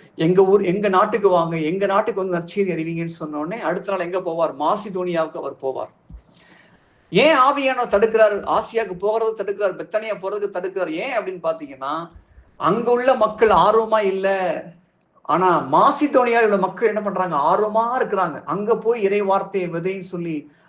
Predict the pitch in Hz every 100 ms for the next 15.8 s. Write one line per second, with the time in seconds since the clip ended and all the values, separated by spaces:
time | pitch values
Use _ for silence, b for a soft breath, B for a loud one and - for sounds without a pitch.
0 | b 135 170 202 185 170 175 175 131 -
1 | 135 175 175 180 185 214 170 143 - -
2 | 226 160 165 B B B B 135 160 294
3 | 277 208 220 233 214 208 185 - 196 196
4 | 185 175 156 143 - 196 285 262 185 240
5 | 269 254 220 180 175 180 180 180 165 151
6 | 135 165 180 190 175 156 - 175 160 147
7 | 131 139 - - 143 165 240 285 233 214
8 | 214 226 208 151 B B B - 185 254
9 | 285 294 247 214 196 226 220 202 220 202
10 | 175 214 247 202 220 220 214 214 196 180
11 | 180 165 180 202 175 185 190 185 165 170
12 | 180 196 170 151 - b b b b b
13 | 160 160 180 226 214 175 214 214 220 190
14 | 180 160 156 208 214 180 185 170 147 214
15 | 220 196 208 185 170 160 147 -